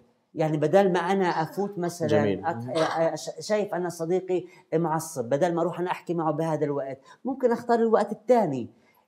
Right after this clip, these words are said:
Speaker 1: ممكن أختار الوقت المناسب، ممكن أختار كمان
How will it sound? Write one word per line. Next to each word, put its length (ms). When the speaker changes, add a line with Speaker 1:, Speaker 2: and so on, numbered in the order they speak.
Speaker 1:
ممكن 280
أختار 240
الوقت 460
المناسب، 680
ممكن 220
أختار 280
كمان 420